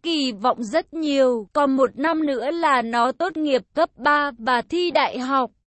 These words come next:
Chuyện không có gì đáng kể nữa nếu không có chữ nếu. Như thường lệ, bố mẹ nó đi làm cả ngày, tối mới về và gửi nó cho một bác hàng xóm.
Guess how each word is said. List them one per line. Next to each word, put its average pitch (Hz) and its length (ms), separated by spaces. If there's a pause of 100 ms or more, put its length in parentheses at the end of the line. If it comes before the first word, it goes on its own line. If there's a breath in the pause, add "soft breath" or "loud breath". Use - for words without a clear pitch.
(260)
Chuyện 269 240
không 320 340
có 254 240
gì 285 320
đáng 247 300
kể 269 300
nữa 254 360
nếu 285 360
không 330 380
có 269 300
chữ 262 220
nếu. 277 520
Như 339 240
thường 277 300
lệ, 254 340
bố 240 320
mẹ 285 320
nó 233 340
đi 311 300
làm 254 360
cả 214 220
ngày, 220 560
tối 233 260
mới 240 320
về 240 400
và 247 160
gửi 226 300
nó 202 340
cho 339 280
một 294 240 (120)
bác 359 200
hàng 254 280
xóm. 240 440